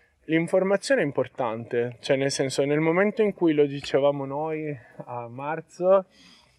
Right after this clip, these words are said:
da soli, nessuno probabilmente ci ascoltava, o se non pochi. Nel momento in cui anche i telegiornali hanno iniziato a parlare di extraprofitti, che è diventato un tema anche della campagna elettorale, ed è quindi un materiale comune di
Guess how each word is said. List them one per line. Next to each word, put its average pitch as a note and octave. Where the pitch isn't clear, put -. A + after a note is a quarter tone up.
da C3+
soli, D#3+
nessuno C3+
probabilmente B2+
ci -
ascoltava, C3+
o B2
se -
non B2
pochi. A#2+
Nel D3+
momento F#3+
in C#3+
cui D3+
anche D#3
i C#3+
telegiornali C#3
hanno A#2+
iniziato C3+
a -
parlare C3
di B2+
extraprofitti, C3
che A#2
è -
diventato A#2
un C3
tema C3
anche C3
della B2
campagna C3
elettorale, B2
ed C3
è C3
quindi E3
un A#2+
materiale C3
comune B2
di A2+